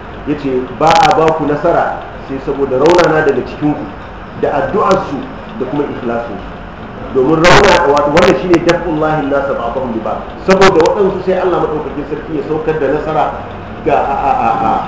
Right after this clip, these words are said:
ya, ya ije sharrin waɗansu, wato, domin alfarmar da yake ma waɗansu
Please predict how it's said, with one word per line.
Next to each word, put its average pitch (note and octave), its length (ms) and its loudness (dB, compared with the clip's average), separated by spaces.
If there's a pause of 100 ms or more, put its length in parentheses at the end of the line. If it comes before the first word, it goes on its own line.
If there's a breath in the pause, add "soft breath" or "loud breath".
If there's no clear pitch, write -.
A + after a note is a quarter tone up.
(420)
ya, C3+ 60 2 (100)
ya D3 160 2
ije G3+ 240 4
sharrin D3 320 0
waɗansu, E3+ 400 2 (560)
wato, C3+ 320 4
domin F3+ 400 4 (480)
alfarmar F#3 640 2
da D3 60 2
yake C#3 260 -2
ma A#2 160 0
waɗansu C#3+ 320 -2